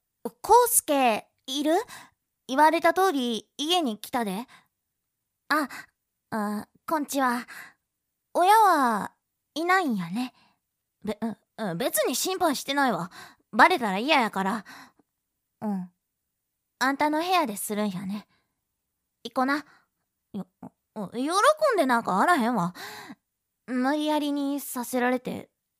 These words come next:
いやいやよ。ここが、康介の部屋？結構片付いてるんやね。うん、うん。わかったわ。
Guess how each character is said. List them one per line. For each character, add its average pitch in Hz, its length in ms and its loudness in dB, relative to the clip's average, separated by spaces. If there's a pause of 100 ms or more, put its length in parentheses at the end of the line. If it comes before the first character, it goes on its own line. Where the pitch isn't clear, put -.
い 214 140 -10
や 180 120 -2
い 185 80 -4
や 294 140 0
よ。 233 60 -4 (1800)
こ - 160 -20
こ 285 120 -4
が、 302 300 0 (540)
康 415 420 2
介 285 320 -2
の 180 460 -2 (140)
部 247 60 -12
屋？ 254 460 -2 (920)
結 440 200 -2
構 262 260 2
片 262 380 -2
付 294 200 -2
い 294 40 -6
て 339 160 2
る 381 100 0
ん 339 60 0
や 202 140 0
ね。 247 300 -2 (920)
う - 60 -8
ん、 185 160 -4
う - 20 -6
ん。 165 60 -10 (1200)
わ 185 380 -2
か 262 160 0
っ 202 120 -6
た 180 140 0
わ。 180 360 0